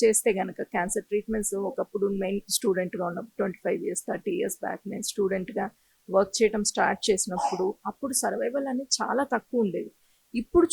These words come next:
చూస్తే గనక ఆ పేషెంట్స్ చాలా చక్కగా ఫైవ్ ఇయర్స్, టెన్ ఇయర్స్, ట్వంటీ ఇయర్స్, థర్టీ ఇయర్స్ అలాగా కంటిన్యూస్‌గా ఫాలోఅప్స్‌కి వస్తూనే ఉన్నారు.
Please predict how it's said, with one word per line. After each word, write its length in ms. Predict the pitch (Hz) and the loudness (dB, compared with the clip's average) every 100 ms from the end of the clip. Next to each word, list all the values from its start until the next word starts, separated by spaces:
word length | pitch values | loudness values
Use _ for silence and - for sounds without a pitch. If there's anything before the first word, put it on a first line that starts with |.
| 311 | 2
చూస్తే 260 | 302 320 269 | 2 0 0
గనక 180 | 269 | -2
ఆ 60 | 294 | -2
పేషెంట్స్ 800 | 269 220 254 294 269 269 240 - | 2 2 2 0 -2 -4 -4 -4
చాలా 220 | - 233 | -2 -2
చక్కగా 500 | 269 240 240 233 247 | -2 -2 -4 -2 -2
ఫైవ్ 360 | 226 208 202 226 | 0 -2 -2 0
ఇయర్స్, 260 | 233 - 220 | 2 2 0
టెన్ 160 | - 196 | -2 -4
ఇయర్స్, 300 | 226 233 233 | -4 -2 -2
ట్వంటీ 360 | - 202 208 | -2 -4 -2
ఇయర్స్, 320 | 226 226 214 208 | 2 2 2 -2
థర్టీ 240 | 208 208 247 | -4 -4 0
ఇయర్స్ 280 | 240 226 233 | 2 2 2
అలాగా 360 | 202 220 226 349 _ _ - | 0 0 -2 -8 _ _ -2
కంటిన్యూస్‌గా 560 | 233 240 269 269 269 277 | 0 0 0 0 -2 -2
ఫాలోఅప్స్‌కి 640 | 233 185 233 - - 349 220 | 2 4 4 0 -2 0 0
వస్తూనే 400 | 190 - 294 311 | 0 2 2 4
ఉన్నారు. 440 | 233 175 165 _ | 4 0 -8 _